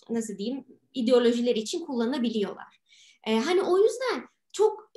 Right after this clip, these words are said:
değişken, e, kategoriler bunlar. E, şarkı, şarkı biliyor, Osmanlı'yı biliyorlar mıydı?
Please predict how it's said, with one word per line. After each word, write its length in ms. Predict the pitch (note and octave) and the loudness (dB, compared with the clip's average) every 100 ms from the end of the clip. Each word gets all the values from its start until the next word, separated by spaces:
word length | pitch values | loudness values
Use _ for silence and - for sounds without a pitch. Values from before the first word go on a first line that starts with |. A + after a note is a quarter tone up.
| - | -6
değişken, 920 | A3+ C4+ D4+ D4+ - F#4 F#4 E4+ - | 0 2 2 0 -2 -2 -2 -4 -4
e, 720 | A#3+ A#3 G#3+ G3+ - - - | -4 -2 0 -2 -4 -10 -10
kategoriler 760 | - A#3+ B3 G3+ F#3+ F#3+ F3+ F3 | -6 -2 0 0 0 0 -4 -8
bunlar. 320 | F#3 F#3+ F3+ | -10 -8 -8
E, 580 | F3 - F#3+ G3 - - B2 A#2+ - - - - - - _ _ _ _ _ _ _ _ _ _ _ _ | -10 -12 -10 -8 -8 -10 -12 -14 -14 -18 -20 -20 -20 -20 _ _ _ _ _ _ _ _ _ _ _ _
şarkı, 680 | - C4+ C4 C#4+ - D4+ - | -10 -2 0 0 -2 -2 -4
şarkı 420 | - B3+ D#4 D4 | -2 0 0 -4
biliyor, 220 | C#4+ D#4 D4 G#3 G#3+ | -6 -6 -6 -6 -4
Osmanlı'yı 540 | B3+ E4 C4 C#4+ C#4+ | -2 -2 -6 -6 -6
biliyorlar 420 | C4 C#4+ B3 G3+ G3 | -6 -4 -2 0 0
mıydı? 300 | A3 A3 | -4 -4